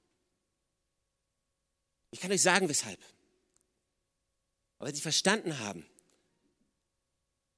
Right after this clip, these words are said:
dass sie für mehr leben als nur für das hier. Dass es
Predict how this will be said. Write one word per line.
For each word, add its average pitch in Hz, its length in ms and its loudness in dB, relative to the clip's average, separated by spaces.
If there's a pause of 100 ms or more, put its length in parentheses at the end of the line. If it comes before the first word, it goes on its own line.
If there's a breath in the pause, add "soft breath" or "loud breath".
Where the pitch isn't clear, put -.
(220)
dass - 140 -4
sie 131 60 -6
für 127 120 -2
mehr 143 240 2
leben 143 240 -4
als 101 160 -8
nur 110 100 -10
für 98 100 -8
das 110 200 -4
hier. - 140 -10 (1300)
Dass - 100 -8
es - 180 -2